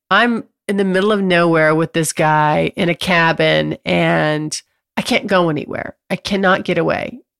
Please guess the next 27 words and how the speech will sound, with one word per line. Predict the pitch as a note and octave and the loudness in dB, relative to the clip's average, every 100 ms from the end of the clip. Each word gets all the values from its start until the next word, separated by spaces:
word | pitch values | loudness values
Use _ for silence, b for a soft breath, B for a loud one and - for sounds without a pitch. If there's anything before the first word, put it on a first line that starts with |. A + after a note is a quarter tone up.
| _ _ G3 | _ _ -2
And | E3+ E3 E3+ | 0 0 -2
he's, | E3+ E3 - | -6 -8 -6
you | G3 E3 | -2 0
know, | D3+ | 0
he's | E3 E3+ | 0 0
like, | E3 E3 | 0 2
"Well, | G3 A3+ F#3+ | 0 -2 -8
you | G3+ | -8
can | G#3 | -8
just | G3 E3 | -8 -4
run | E3 F3+ | 0 0
out | F3 | 2
that | D#3 D#3 | 0 0
front | D#3+ F3+ | -2 0
door, | G3+ | 0
but | D#3+ | 0
where | F3 E3 | -2 0
are | |
you | D#3 | 0
going? | C#3+ D#3 C#3+ - G#3 _ - | 0 -2 -2 -8 -14 _ -8
We're | F3+ | -6
in | F3 | -4
the | |
middle | E3+ D#3+ | -4 -2
of | D3+ | -2
nowhere." | D#3 D3 - - - B B B B B B B B - | 0 -2 -4 -8 -12 B B B B B B B B -2
And, | G3+ F#3 F3+ E3+ E3+ | 2 4 4 2 0